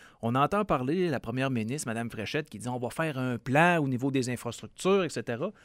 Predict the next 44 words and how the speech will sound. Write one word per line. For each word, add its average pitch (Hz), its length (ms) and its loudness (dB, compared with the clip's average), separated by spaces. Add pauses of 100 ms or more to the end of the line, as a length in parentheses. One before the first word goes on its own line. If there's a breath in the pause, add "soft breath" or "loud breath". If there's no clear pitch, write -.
(400 soft breath)
Là, 147 120 8
faut 202 160 10
arrêter 139 360 10
que - 80 -4
les 139 80 4
grands 135 220 4
penseurs 135 540 2
continuent 139 320 -6
à 147 40 0
penser 120 320 -6
dans 135 120 -2
leur 104 120 -4
grande 123 320 -2
tour 147 300 -2
avec 123 240 -4 (300 soft breath)
d'innombrables 165 720 6
équipes 190 380 6
qui - 100 -8
sont 131 240 2
là 156 140 6
pour 143 180 -2
réfléchir 143 580 4
à 131 60 0
faire 165 180 -2
des 143 120 -2
tableaux, 131 480 4
des 135 100 4
projets, 123 380 0
des 127 180 0
plans, 135 220 0
et 151 100 -2
cetera. 123 400 -4 (320 soft breath)
C'est - 120 -16
pas 170 100 2
ça 165 120 0
que - 60 -8
ça 117 120 -2
prend. 101 180 -8 (640)
Ça 139 200 4
prend 170 380 6
retourner 170 720 6 (220)
le 123 160 2
centre 170 340 4
décisionnel 131 680 2